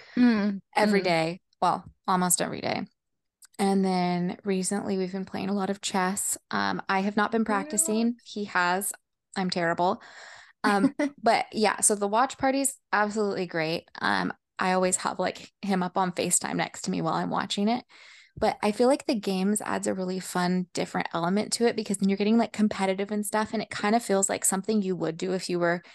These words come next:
Speaker 2: you know, in the same room, 'cause you might still be on your
Speaker 1: Mm-hmm.
Speaker 2: phone playing this game. So it doesn't feel, like, as distant,
Speaker 1: Right.
Speaker 2: I guess. Um, so that's something that I've absolutely loved. Battleship
Speaker 1: Yeah.
Speaker 2: also, ten out of ten. Would
Speaker 1: Oh,
Speaker 2: recommend
Speaker 1: sh-
Speaker 2: for a long distance relationship.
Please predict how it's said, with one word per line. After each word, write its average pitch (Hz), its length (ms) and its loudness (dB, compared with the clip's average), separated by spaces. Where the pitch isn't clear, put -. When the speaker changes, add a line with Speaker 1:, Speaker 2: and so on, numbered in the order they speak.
Speaker 2:
you 214 120 2
know, 175 120 4
in 180 200 2
the 170 100 2
same 165 340 0
room, 165 320 0
'cause 190 200 0
you 196 80 -2
might 196 220 -4
still 220 240 4
be 220 80 2
on 202 140 0
your 185 120 0
Speaker 1:
Mm-hmm. 202 80 -8
Speaker 2:
phone 196 240 0
playing 175 320 -2
this - 160 -8
game. 285 400 2
So - 140 0
it - 80 -8
doesn't 190 280 -2
feel, 180 180 -2
like, - 220 -6
as 185 320 0
distant, 247 600 2
Speaker 1:
Right. 277 60 -2
Speaker 2:
I 277 40 -2
guess. 294 420 4
Um, 196 340 0
so 214 140 4
that's 208 200 4
something 185 260 2
that 170 100 -2
I've - 260 -4
absolutely 180 600 -2
loved. - 480 -2
Battleship 208 480 2
Speaker 1:
Yeah. 214 120 2
Speaker 2:
also, 240 520 4
ten 170 240 -2
out 156 160 -4
of 165 120 -6
ten. 175 320 -4
Would 180 260 0
Speaker 1:
Oh, 180 40 4
Speaker 2:
recommend 196 420 4
Speaker 1:
sh- 180 60 -4
Speaker 2:
for 202 100 4
a 185 80 8
long 190 180 6
distance 170 400 0
relationship. - 600 -2